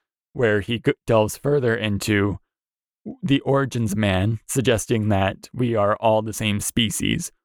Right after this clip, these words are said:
which at that time was not necessarily known, and also saying that we're animals and that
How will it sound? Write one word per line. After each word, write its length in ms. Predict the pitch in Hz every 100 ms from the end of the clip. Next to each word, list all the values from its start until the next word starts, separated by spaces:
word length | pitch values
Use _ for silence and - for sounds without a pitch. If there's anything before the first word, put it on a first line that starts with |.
| _
which 220 | - 110
at 100 | 104
that 220 | 107 113 -
time 320 | 107 101 98
was 240 | 87 87
not 260 | - 104 101
necessarily 640 | 107 - - 104 90 87
known, 460 | 90 98 92 165 151 _ _ _ _ _ -
and 160 | 143
also 280 | 127 135 147
saying 300 | 135 127 123
that 180 | 110 110
we're 120 | 104 -
animals 640 | 110 113 92 76 82 - -
and 160 | 107
that 140 | 95